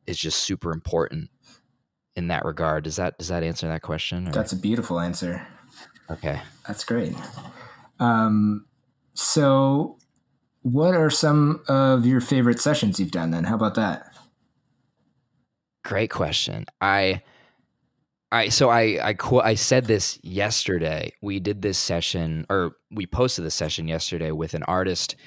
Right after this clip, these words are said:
Speaker 1: Um, he goes by the name of Rainville, and he plays in, uh, the New Jersey, uh, punk trio called America Part Two. And we also caught him.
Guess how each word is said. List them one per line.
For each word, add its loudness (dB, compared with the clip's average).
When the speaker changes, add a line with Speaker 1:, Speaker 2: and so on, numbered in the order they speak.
Speaker 1:
Um, 0
he -2
goes 2
by 0
the 0
name -2
of -6
Rainville, -4
and -4
he -2
plays 0
in, -2
uh, -2
the -8
New -6
Jersey, -2
uh, 0
punk -2
trio 2
called 0
America -2
Part -2
Two. 0
And -4
we -4
also 0
caught -2
him. -4